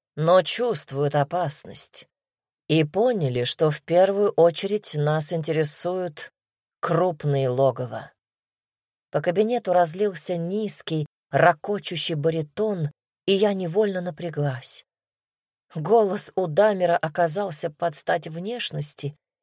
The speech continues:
и напомнил рычание крупного хищника. Впрочем, он им и являлся. Из всех драконов именно теневые считались самыми сильными, крупными и опасными.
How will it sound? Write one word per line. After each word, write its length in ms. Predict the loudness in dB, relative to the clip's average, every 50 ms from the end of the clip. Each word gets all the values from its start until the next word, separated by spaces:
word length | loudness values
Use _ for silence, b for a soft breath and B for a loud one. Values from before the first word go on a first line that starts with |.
| _ _
и 120 | 2 4
напомнил 760 | 6 6 4 4 4 2 4 4 2 2 2 2 2 2 2 0
рычание 720 | 0 2 2 0 -2 -4 -4 -2 -2 -2 -2 -4 -6 -6
крупного 540 | -8 -4 -4 -4 -4 -4 -6 -8 -6 -6 -8
хищника. 760 | -8 -10 -12 -10 -8 -6 -6 -6 -6 -8 -10 -12 -14 -16 -18 _ _ _ _ _ _ _ _ _ _ _ _ _
Впрочем, 720 | -20 -10 -4 -2 -2 -2 -2 -4 -4 -4 -4 -4 -4 -6 -8 _ _ _ _ 4
он 300 | 4 4 4 2 -2 -6
им 220 | -6 -4 -4 -4 -6
и 120 | -6 -6 -6
являлся. 760 | -6 -6 -6 -6 -6 -6 -6 -6 -8 -8 -8 -10 -10 -14 -18 _ _ _ _ _ _ _ _ _ _ _ _ _ _
Из 200 | 0 0 0 0
всех 320 | -6 -4 0 0 0 0 2
драконов 680 | 2 2 2 2 2 0 0 0 0 -2 -2 -4 -10 _ _ _ _ _ _
именно 440 | 2 2 4 4 2 2 2 0 0
теневые 800 | 0 -2 -4 -2 -2 -2 -2 -2 0 0 0 0 -2 -2 -4 -4
считались 680 | -4 -4 -4 -4 0 2 2 2 2 2 -2 -4 -6 -8
самыми 520 | -8 -6 -4 -2 -2 -2 -2 -2 -2 -2
сильными, 720 | -4 -4 -6 -6 -6 -6 -4 -4 -2 -2 0 0 0 0 -2 _ _ _ _ _
крупными 600 | 0 2 4 4 2 0 -2 -4 -2 -2 -2 -2
и 140 | -2 -2 -4
опасными. 840 | -4 -4 -6 -4 -4 -4 -4 -4 -6 -8 -10 -10 -10 -12 -12 -14